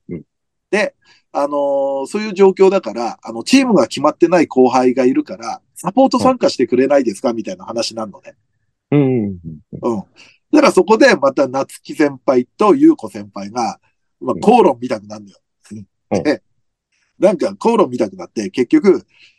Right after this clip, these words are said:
Speaker 2: じゃあ、別々のチームならやってもいいみたくなるのね。お互い。
Speaker 1: うん。
Speaker 2: うん。
Speaker 1: はい。
Speaker 2: 別々のチームなら手伝ってあげてもいいって言って、もう次のシーンくらいで同じチームになってんのよ。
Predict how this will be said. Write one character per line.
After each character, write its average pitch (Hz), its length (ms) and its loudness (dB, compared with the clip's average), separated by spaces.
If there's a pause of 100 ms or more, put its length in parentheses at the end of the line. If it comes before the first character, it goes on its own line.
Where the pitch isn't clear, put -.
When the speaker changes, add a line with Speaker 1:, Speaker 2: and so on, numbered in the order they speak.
(420)
Speaker 2:
じ 165 80 0
ゃ - 60 -2
あ、 196 80 -12 (920)
別 196 240 2
々 294 240 2
の 262 140 -4
チ - 180 0
ー 285 40 -6
ム 202 80 -8
な 135 100 -8
ら 98 160 -14 (120)
や - 140 -8
っ - 60 -20
て 202 100 0
も 139 120 0
い 143 120 -2
い 123 40 -4
み 107 80 -20
た 104 120 -14
く 90 60 -20
な 95 120 -16
る 90 60 -18
の - 80 -20
ね。 - 140 -20 (540)
お - 100 -2
互 85 340 0
い。 - 60 -18 (480)
Speaker 1:
う 127 40 -18
ん。 117 40 -16
Speaker 2:
う - 20 -14
ん。 101 140 -2
Speaker 1:
は 85 60 -4
い。 - 40 -14 (300)
Speaker 2:
別 180 220 2
々 240 180 -6
の 233 100 -4
チ 277 120 -2
ー 262 40 -6
ム 226 80 -4
な 180 100 2
ら 220 120 -2
手 - 120 -2
伝 139 200 -12
っ - 40 -20
て - 100 -6
あ 117 80 -4
げ 135 120 -6
て 147 100 -4
も 110 140 -8
い 135 140 -2
い 113 40 -6
っ 98 40 -20 (180)
て 95 200 -12
言 127 100 -10
っ - 20 -20 (160)
て、 233 240 0 (400)
も - 120 -4
う - 100 -6
次 254 340 0
の 240 100 2
シ - 200 -2
ー 143 40 -12
ン 131 60 -16
く 156 80 0
ら 110 80 0
い 95 60 -8
で 104 340 -10
同 185 200 2
じ 185 140 -2
チ 196 160 2
ー - 20 6
ム 120 80 -2
に - 20 -20
な 123 100 -6
っ - 60 -12
て - 100 -4
ん 175 60 -20
の - 80 -20
よ。 - 60 -20